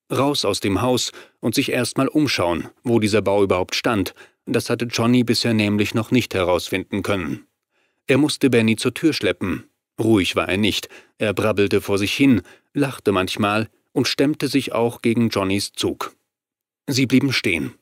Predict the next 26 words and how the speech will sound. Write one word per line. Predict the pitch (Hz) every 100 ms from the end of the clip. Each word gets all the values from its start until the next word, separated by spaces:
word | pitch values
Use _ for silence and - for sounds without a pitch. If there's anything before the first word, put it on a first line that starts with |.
| _ _ _ -
„Verdammt | 113 120 127 -
nochmal, | 98 107 101 - - - _
es | 139 175
hat | 165
doch | -
keinen | 147 131
Sinn. | 110 151 101 - _ -
Ich | -
kriege | - 175
dich | 156 -
sowieso | 147 135 151 147
weg.“ | 95 - - _ _ _ _ -
„Nein.“ | - - 104 78 - _ _ _ _ _ _ -
Johnny | 139 135 139
achtete | 117 107 135 117
nicht | 113 95 107
auf | -
die | 131
Antwort. | 127 - 87 - - - _ _ -
Er | 127
zerrte | 117 139 - 143
Benny | 123 147
erneut | 139 123 110 117
ein | - 110
Stück | - 101
weiter | 131 127 92